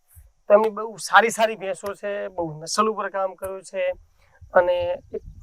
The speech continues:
મોટું નામ કમાણા છે દીનભાઈ. હવે એમની પાસે મારે સમજવું છે આજે કે ઘણી વખત ઘણા બધા લોકોના મારા ઉપર ફોન આવતા હોય કે,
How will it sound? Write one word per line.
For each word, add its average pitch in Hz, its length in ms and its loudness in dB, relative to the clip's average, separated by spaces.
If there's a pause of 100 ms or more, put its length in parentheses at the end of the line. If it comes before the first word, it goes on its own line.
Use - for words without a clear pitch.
મોટું 220 320 0
નામ 202 260 4
કમાણા 175 380 -4
છે 156 140 -16
દીનભાઈ. 151 440 -14 (540)
હવે 262 280 8 (400)
એમની 254 280 0
પાસે 240 280 0
મારે 208 280 2
સમજવું 220 380 -8
છે 190 120 -8
આજે 202 160 -4
કે 233 120 -20
ઘણી 208 300 -10
વખત 254 200 -10
ઘણા 190 240 0
બધા 214 180 -4
લોકોના 196 320 -10
મારા 170 220 -8
ઉપર 180 160 -12
ફોન 160 200 -16
આવતા 156 240 -6
હોય 233 120 2
કે, 269 200 -6